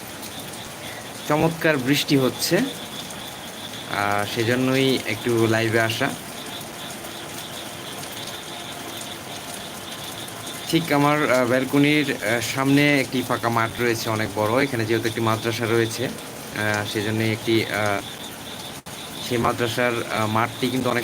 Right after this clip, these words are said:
ফাঁকা এবং বৃষ্টি আসলে কিন্তু, বৃষ্টি না, যে কোনো সময়ই আসলে চমৎকার লাগে। আহ, যখনই ব্যালকনিতে বসে থাকি,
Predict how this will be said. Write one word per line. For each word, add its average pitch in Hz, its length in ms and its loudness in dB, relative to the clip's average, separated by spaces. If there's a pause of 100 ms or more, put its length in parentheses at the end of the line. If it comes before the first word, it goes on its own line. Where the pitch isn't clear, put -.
ফাঁকা 123 340 2
এবং 120 280 2
বৃষ্টি 120 300 2
আসলে 113 220 0
কিন্তু, 117 320 2
বৃষ্টি 165 300 4
না, 160 200 4
যে 156 160 4
কোনো 147 200 4
সময়ই 135 380 4
আসলে 123 380 2 (440)
চমৎকার 139 380 2
লাগে। 117 300 2
আহ, - 580 -6
যখনই 107 260 -2
ব্যালকনিতে 107 480 0
বসে 113 240 2
থাকি, 117 300 0